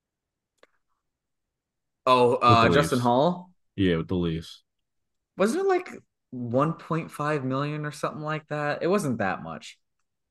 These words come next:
Speaker 2: You serious?
Speaker 1: It wasn't that much.
Speaker 2: Oh, bro, he's making double that now.
Speaker 1: I am not surprised.
Speaker 2: He's making three point four mil.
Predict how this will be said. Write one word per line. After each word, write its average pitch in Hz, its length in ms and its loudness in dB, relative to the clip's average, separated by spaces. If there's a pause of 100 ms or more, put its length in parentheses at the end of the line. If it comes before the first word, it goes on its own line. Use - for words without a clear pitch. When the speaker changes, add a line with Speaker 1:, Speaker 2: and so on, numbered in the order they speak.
Speaker 2:
You 101 100 0
serious? 95 720 2 (540)
Speaker 1:
It 208 60 4
wasn't 269 320 2
that 104 260 0
much. - 500 -8 (960)
Speaker 2:
Oh, 110 80 2
bro, 123 160 4
he's 117 140 4
making 127 220 0
double 98 260 0
that 85 200 -4
now. 80 340 -8 (800)
Speaker 1:
I 123 220 4
am 139 180 2
not 131 240 2
surprised. 123 1000 4
Speaker 2:
He's 135 100 -2
making 165 220 4
three 143 260 8
point 120 280 6
four 117 160 2
mil. 107 180 0